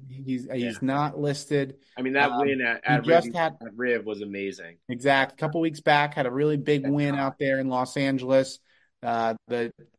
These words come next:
Speaker 1: tour then went down to Mexico for the Mexico Open, and now they're getting ready for the Florida Swing before we get into the Players Championship and all of the fun things that
Speaker 2: Give
Speaker 1: come
Speaker 2: me,
Speaker 1: with the spring.
Speaker 2: give me Viktor Hovland.
Speaker 1: Viktor Hovland. Okay. All right.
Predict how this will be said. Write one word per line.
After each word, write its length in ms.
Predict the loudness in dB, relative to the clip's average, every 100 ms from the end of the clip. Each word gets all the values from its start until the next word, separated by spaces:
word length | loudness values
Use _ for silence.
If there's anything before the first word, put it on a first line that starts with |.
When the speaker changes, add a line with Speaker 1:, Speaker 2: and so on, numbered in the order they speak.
| -2
Speaker 1:
tour 240 | 2 2
then 180 | 2 2
went 160 | 0 2
down 240 | 0 0
to 120 | -2
Mexico 640 | -2 -2 -2 -4 -4 -2 -2
for 140 | -2
the 80 | -4
Mexico 580 | -2 -2 -4 0 2 2 0
Open, 400 | -4 -4 -6 -10 _ _ -8
and 100 | -2
now 160 | 2 2
they're 120 | 2
getting 220 | 2 2
ready 180 | 2 0
for 140 | -4
the 60 | -8
Florida 400 | -2 2 2 2
Swing 580 | -4 -4 -2 -2 -6 -12 _ _
before 340 | -8 -4 0 0
we 120 | 2
get 180 | 2 0
into 220 | 0 -4
the 80 | -8
Players 520 | 0 2 4 2 -4
Championship 800 | -4 -4 -4 -6 -10 -8 -6 -6 -4
and 280 | -6 -6 -12 _ _ -6
all 180 | -2 -2
of 80 |
the 80 | -4
fun 400 | -4 -2 -2 -4
things 280 | -2 -4 -4
that 80 | -6
Speaker 2:
Give 80 | -4
Speaker 1:
come 100 | -2
Speaker 2:
me, 80 |
Speaker 1:
with 100 | -4
the 60 | -6
spring. 560 | -12 -12 -10 -10 -12 -12
Speaker 2:
give 80 | -8
me 100 | -4
Viktor 360 | 0 0 0
Hovland. 440 | 0 2 0 -2 -16 _ _ _ _ _
Speaker 1:
Viktor 540 | 4 6 6 4 -2 0
Hovland. 480 | 0 0 -2 -6 -2
Okay. 680 | -2 0 4 6 4 0 -10
All 160 | -6 -2
right. 360 | 2 2 0